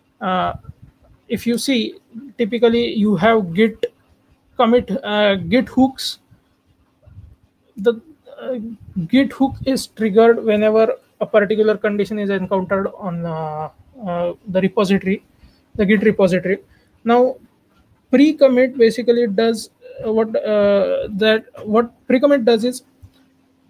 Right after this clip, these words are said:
all of the commits are checked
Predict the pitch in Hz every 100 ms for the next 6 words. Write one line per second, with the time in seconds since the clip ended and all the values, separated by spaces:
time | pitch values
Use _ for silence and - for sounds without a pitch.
0 | _ _ _ - 226 277 302 254 277 262
1 | 233 233 - - _ 220 226 240 - _
2 | _ _ _ _ _ _ _ - 262 -
3 | -